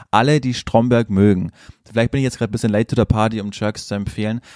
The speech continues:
aber schaut euch das an. Das ist wirklich großartig. Ich habe jetzt erst, wenn erst die ersten zwei Folgen ausgespielt wurden, mit ganz grandiosen Cameo-Auftritten von Olli Schulz, Micky Beisenherz, ähm, Eva Schulz.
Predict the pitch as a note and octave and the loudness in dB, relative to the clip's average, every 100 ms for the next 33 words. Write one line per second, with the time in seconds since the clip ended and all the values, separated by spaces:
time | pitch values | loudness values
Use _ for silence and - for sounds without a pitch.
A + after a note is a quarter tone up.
0 | - G#2 A2 A2 - - A#3 - G#2 - | -6 -2 0 0 2 2 4 2 0 0
1 | G2 G#2 G2+ G#2 G#2+ F#2+ A2+ C3+ - A#2 | 0 -2 -4 -6 -10 0 2 2 2 -6
2 | - G#2 A#2+ G#2 A2 A2+ A2+ G#2+ A2 - | -2 0 0 0 -2 -4 0 0 0 -2
3 | A2 - G2+ G#2+ G#2 - G2+ G#2 A2+ A2 | -2 -2 -6 -2 -2 -2 -4 -4 -4 -2
4 | G2+ G#2 G2 G#2+ A#2 G#2+ A2 G#2+ G#2+ G#2 | -2 -2 0 -2 -2 -4 -4 -4 -2 -2
5 | A2 - - - A2+ A2 A2 B2 - _ | -6 -12 -12 -6 -2 0 -2 -4 -10 _
6 | - - - A2+ G#2 A2+ A#2 A#2 A2+ G2+ | -20 -4 0 2 2 0 2 0 2 2
7 | A2+ A2+ G2+ - - G#2 G#2 - G#2 G#2+ | 4 4 2 0 -4 -4 -4 -4 -4 -4
8 | - - - A2 A2+ A2 - F#2 F#2 - | -8 -20 -4 0 2 2 0 0 -2 -4
9 | A#2+ A#2 B2+ - F#2+ G2 G2 F#2+ F2+ F#2 | -6 -4 -2 0 0 -2 -2 -2 0 -2
10 | - - G#2 G2+ - A#2+ B2 A#2+ - F#2 | -6 -8 -6 -6 -6 -4 -2 -2 2 2
11 | F2+ - | 2 -2